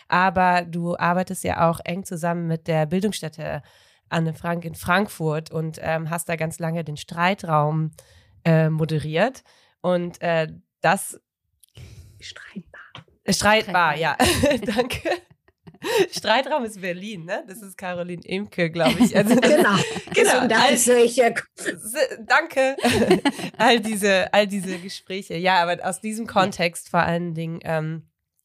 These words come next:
Speaker 1: äh, ist es, glaub ich, auch nochmal aus so einer pädagogischen Perspektive auch ganz spannend, dass es da auch so Synergien gibt, würde ich jetzt nur nochmal ergänzen. Vielleicht kennen das ja auch einige. Kann man ja auch alles noch nachschauen.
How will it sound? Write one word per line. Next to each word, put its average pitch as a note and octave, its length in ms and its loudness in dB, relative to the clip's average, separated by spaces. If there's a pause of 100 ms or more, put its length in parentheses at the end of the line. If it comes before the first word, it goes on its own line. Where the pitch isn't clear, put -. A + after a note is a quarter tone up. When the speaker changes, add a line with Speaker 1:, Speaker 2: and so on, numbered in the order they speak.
(100)
Speaker 1:
äh, E3+ 360 6
ist F3 120 -6
es, - 160 -6
glaub E3 220 4
ich, - 120 -12
auch E3 120 2
nochmal E3 200 -2
aus D#3 80 -8
so E3+ 60 -10
einer D#3+ 140 -4
pädagogischen D#3 800 -8 (320)
Perspektive F3 800 -4
auch D#3+ 100 -6
ganz D#3+ 200 -12
spannend, D#3+ 360 -10
dass - 140 -12
es - 140 -16
da D3+ 220 -2
auch C#3+ 120 -6
so - 140 -8
Synergien D3 800 -6
gibt, - 400 -14 (280)
würde D3 160 -4
ich - 80 -14
jetzt - 180 -12
nur C#3+ 120 -6
nochmal C#3 320 -10 (480)
ergänzen. F3+ 800 0
Vielleicht D#3 340 -6
kennen D#3 260 -2
das C#3+ 160 -12
ja G#2+ 200 -8
auch - 100 -14
einige. - 600 -14
Kann E3 140 -2
man D#3 140 -2
ja D3+ 140 -6
auch - 100 -12
alles D#3+ 240 -10
noch D#3+ 160 -8
nachschauen. D3+ 560 -12